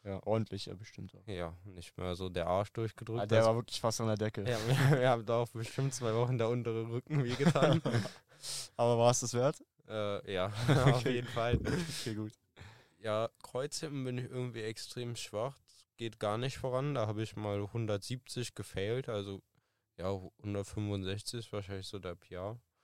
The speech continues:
Speaker 2: Und Kniebeugen geht eigentlich gut voran in letzter Zeit, ist auch hundertfünfzig mal zwei immer noch das Beste.
Speaker 1: Okay, also wenn du einen, äh, P R probierst, dann, äh, ist immer das Stativ dabei, dann versuchst du das, äh,
Speaker 2: Ja.
Speaker 1: auf Kamera zu kriegen.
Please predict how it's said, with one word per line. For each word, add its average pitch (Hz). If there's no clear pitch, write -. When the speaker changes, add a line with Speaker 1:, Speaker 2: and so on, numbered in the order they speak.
Speaker 2:
Und 113
Kniebeugen 147
geht 135
eigentlich 131
gut 123
voran 107
in 117
letzter 117
Zeit, 117
ist -
auch 104
hundertfünfzig 104
mal 92
zwei 92
immer 95
noch 92
das -
Beste. -
Speaker 1:
Okay, 127
also 117
wenn 120
du 120
einen, 113
äh, 104
P -
R 107
probierst, 104
dann, 98
äh, 98
ist 101
immer 101
das 98
Stativ 104
dabei, 98
dann 98
versuchst 101
du -
das, 98
äh, 95
Speaker 2:
Ja. 87
Speaker 1:
auf -
Kamera 104
zu -
kriegen. 98